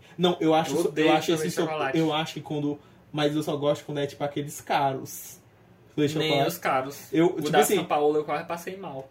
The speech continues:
Speaker 1: eu não escolheria. Ah, mas aqui tu também comprou um que não era, tipo, normal,
Speaker 2: É,
Speaker 1: era,
Speaker 2: deixa
Speaker 1: tipo,
Speaker 2: eu conferir.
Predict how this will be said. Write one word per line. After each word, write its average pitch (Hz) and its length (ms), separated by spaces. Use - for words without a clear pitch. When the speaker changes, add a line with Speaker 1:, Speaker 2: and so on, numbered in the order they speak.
Speaker 1:
eu 156 140
não 165 280
escolheria. 196 1000
Ah, 175 180
mas 135 100
aqui 139 140
tu 139 120
também 143 220
comprou 156 520
um 156 140
que 156 140
não 156 160
era, 151 160
tipo, 156 360
normal, 160 380
Speaker 2:
É, 143 60
Speaker 1:
era, 139 60
Speaker 2:
deixa 151 220
Speaker 1:
tipo, 143 140
Speaker 2:
eu 165 60
conferir. 143 300